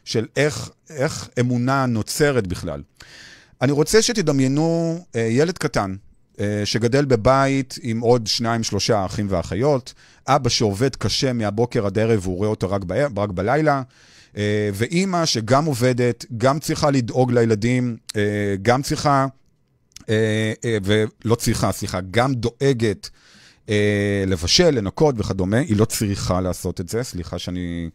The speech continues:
לוקח את זה אחורה, אה, אבל סיטואציה שהיא זו שדואגת גם ל-, אה,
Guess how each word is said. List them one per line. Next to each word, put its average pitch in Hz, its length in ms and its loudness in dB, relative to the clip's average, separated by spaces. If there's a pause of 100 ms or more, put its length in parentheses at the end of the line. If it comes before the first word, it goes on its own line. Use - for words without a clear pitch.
(260)
לוקח 113 380 2
את 101 60 -2
זה 92 220 0
אחורה, 92 420 -2 (600)
אה, 95 60 -6 (920)
אבל 107 240 2 (1040)
סיטואציה 135 680 4
שהיא 135 300 2
זו 123 160 2
שדואגת 120 1120 2
גם 120 220 2
ל-, 110 40 2
אה, 104 680 0